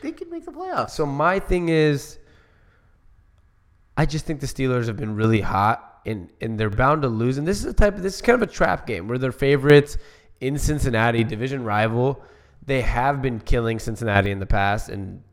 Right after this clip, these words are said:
Speaker 2: have been winning this rivalry, but I could see Cincinnati coming out and winning.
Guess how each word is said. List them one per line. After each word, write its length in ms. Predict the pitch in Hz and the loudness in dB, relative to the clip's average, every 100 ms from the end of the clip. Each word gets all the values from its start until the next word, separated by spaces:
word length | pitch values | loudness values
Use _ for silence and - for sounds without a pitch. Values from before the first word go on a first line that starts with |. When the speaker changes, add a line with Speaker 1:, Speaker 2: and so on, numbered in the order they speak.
| - | -6
Speaker 2:
have 180 | 107 92 | -6 0
been 160 | 101 | 2
winning 280 | 101 101 101 | 2 0 -4
this 140 | 101 | -4
rivalry, 460 | 101 95 101 110 113 | -2 -2 -2 -2 -2
but 340 | 107 101 - - - - - - - - - - | -2 -4 -6 -14 -20 -20 -20 -20 -20 -20 -20 -4
I 100 | - | -2
could 160 | - 190 | -2 -4
see 160 | 202 | -8
Cincinnati 520 | 185 190 160 170 151 | -6 -6 0 4 4
coming 260 | 139 139 135 | 4 2 4
out 160 | 123 120 | 2 2
and 100 | 110 | 0
winning. 320 | 107 104 | 0 -2